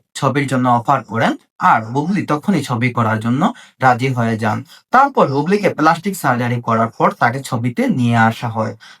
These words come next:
তখন থেকে শুরু হয় শাকিব খানের সাথে বুবলির প্রেমের সম্পর্ক। তারপর প্রেম থেকে বিয়ে।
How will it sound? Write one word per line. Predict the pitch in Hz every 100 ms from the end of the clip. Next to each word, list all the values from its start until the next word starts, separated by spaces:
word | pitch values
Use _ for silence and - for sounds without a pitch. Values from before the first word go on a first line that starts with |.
| -
তখন | 196 277 277
থেকে | 226 185
শুরু | 175 139 127
হয় | 117 156
শাকিব | - - 139
খানের | - 208 180
সাথে | - 117
বুবলির | 120 117 110 160 220 - -
প্রেমের | 139 123 120
সম্পর্ক। | - 117 110 113 107 120 - - - _
তারপর | 190 226 139 135
প্রেম | 135 143 143
থেকে | 127 120 165
বিয়ে। | 135 110 107